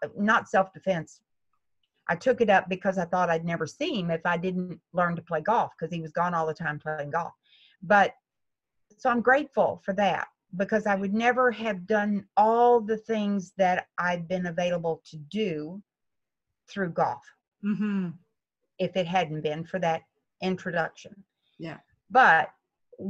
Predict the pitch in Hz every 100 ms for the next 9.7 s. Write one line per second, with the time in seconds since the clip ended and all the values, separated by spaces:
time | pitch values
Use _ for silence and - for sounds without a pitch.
0 | 185 - - 190 190 214 214 196 180 160
1 | 151 - _ 190 175 170 311 339 220 165
2 | 147 170 185 - 220 - 147 156 175 175
3 | 165 160 175 190 190 165 160 170 170 165
4 | 165 170 - 185 185 - - 180 165 _
5 | 190 220 320 254 185 170 175 196 202 185
6 | 175 165 160 175 202 175 160 165 - 165
7 | 175 220 285 311 320 311 294 269 269 214
8 | 285 320 - - _ _ _ _ 185 202
9 | 202 202 196 202 196 180 170